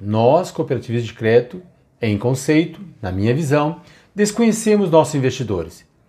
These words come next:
Vou desenvolver um raciocínio visando apresentar essa minha leitura. Vamos lá!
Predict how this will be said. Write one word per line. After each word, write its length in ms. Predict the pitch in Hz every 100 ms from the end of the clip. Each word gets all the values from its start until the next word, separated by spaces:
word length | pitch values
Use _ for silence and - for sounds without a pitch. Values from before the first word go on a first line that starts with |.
| _ _ _ _
Vou 140 | 156 175
desenvolver 400 | 170 175 143 131
um 60 |
raciocínio 680 | 135 139 196 - 170 175 175 - _ _ _
visando 580 | 175 135 151 143 143 143 - _ _ _ _
apresentar 840 | 127 156 147 139 113 123 123 - _
essa 240 | 127 120
minha 220 | 117 117 117
leitura. 540 | 110 110 101 90 101 107 - _ _ - - - - -
Vamos 260 | 113 123
lá! 240 | 135 101